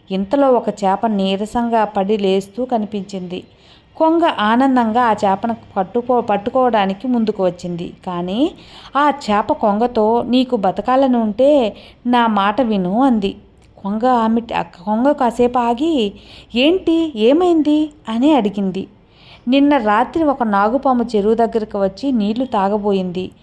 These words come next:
ఈలోగా ఒక పెద్ద చేప దాన్ని కొరికింది. దాంతో కోపం వచ్చి పాము చెరువు లోపల కోపంతో పాము చెరువులో విషాన్ని కక్కి వెళ్ళిపోయింది. దాంతో చెరువులో నీళ్ళన్నీ విషంగా మారిపోయాయి.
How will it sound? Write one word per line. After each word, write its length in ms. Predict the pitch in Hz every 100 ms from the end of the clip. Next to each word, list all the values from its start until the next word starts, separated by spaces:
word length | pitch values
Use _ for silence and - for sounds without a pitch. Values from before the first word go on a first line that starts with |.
| - - _
ఈలోగా 500 | 262 294 277 262 285
ఒక 200 | 311 277
పెద్ద 320 | 254 220 185 190
చేప 380 | 277 240 202 262
దాన్ని 300 | 240 220 208
కొరికింది. 680 | - 196 202 233 196 196 - - - - - -
దాంతో 420 | 196 277 285 320
కోపం 480 | - 233 240 277 302
వచ్చి 520 | 262 240 - 220 247
పాము 640 | 254 - 220 247 277 254
చెరువు 420 | 254 - 220 254 285
లోపల 420 | 247 233 233 214
కోపంతో 960 | 208 196 208 254 233 - 185 202 247 247 - - - _
పాము 320 | 247 262 330 302 240
చెరువులో 480 | 226 277 277 220 233
విషాన్ని 520 | 208 202 - 262 254
కక్కి 360 | 226 196 -
వెళ్ళిపోయింది. 800 | 262 196 202 202 202 190 175 185 - _ _ - _ 170
దాంతో 420 | 226 240 254 269
చెరువులో 520 | - 214 214 269 262
నీళ్ళన్నీ 560 | 220 208 196 190 202 262
విషంగా 480 | 214 - 220 214 247
మారిపోయాయి. 880 | 214 196 196 208 190 190 185 185